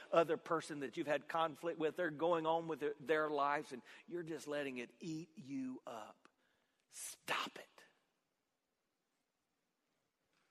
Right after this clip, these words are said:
But finally, determined to move forward for the glory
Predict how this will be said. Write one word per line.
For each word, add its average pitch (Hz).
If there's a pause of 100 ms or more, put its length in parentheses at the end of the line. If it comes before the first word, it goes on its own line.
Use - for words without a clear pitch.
(280)
But 117
finally, 107 (1700)
determined 131
to 131
move 127
forward 101
for 107
the 98
glory 98